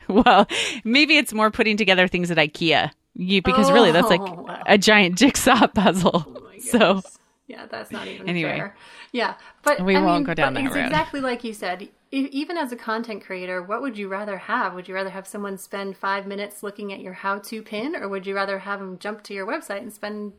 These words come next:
Speaker 2: five, ten minutes
Speaker 1: Mm-hmm.
Speaker 2: there? It's, I don't see the, the appeal really, especially if you can't tell from the outset that it's a how-to pin.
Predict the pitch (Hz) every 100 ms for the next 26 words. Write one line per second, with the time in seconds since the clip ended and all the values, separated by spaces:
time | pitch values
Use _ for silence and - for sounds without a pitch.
0 | _ _ _ _ 196 208 208 220 220 233
1 | 156 214 302 - 135 196 - - _ -
2 | 214 226 - - 226 208 214 - _ 214
3 | 196 - 233 247 202 185 185 196 - 220
4 | 226 220 220 214 208 - - 190 190 190
5 | 190 202 220 180 175 175 175 190 185 185
6 | 190 - 208 214 185 185